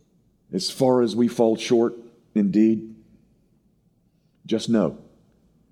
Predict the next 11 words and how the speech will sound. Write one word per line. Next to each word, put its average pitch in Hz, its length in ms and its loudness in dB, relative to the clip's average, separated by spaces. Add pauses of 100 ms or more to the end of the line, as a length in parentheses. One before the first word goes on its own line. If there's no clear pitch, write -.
(840)
the 117 80 -2
feeblest 127 580 -2
attempts - 600 -12 (1200)
are 95 140 -2
attempts 87 680 -6 (3500)
that - 120 -14
give - 200 -6
God 71 240 -8
pleasure. - 380 -14 (4000)
Oh 147 260 6
God, 110 500 0